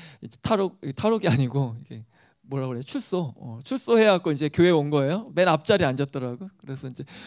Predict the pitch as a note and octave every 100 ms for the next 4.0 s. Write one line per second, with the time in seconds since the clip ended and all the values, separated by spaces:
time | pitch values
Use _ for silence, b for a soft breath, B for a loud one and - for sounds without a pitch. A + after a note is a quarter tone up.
0 | B B B B2+ C3+ C3+ C3+ A#2 B C#3
1 | C3 B - _ _ _ _ E3+ F#3 F#3
2 | F3 D3+ D3 C#3 B2+ A#2 - G3+ A3+ G#3+
3 | G3 E3 F#3+ A3 A3 D4+ E4 - D3+ A#3+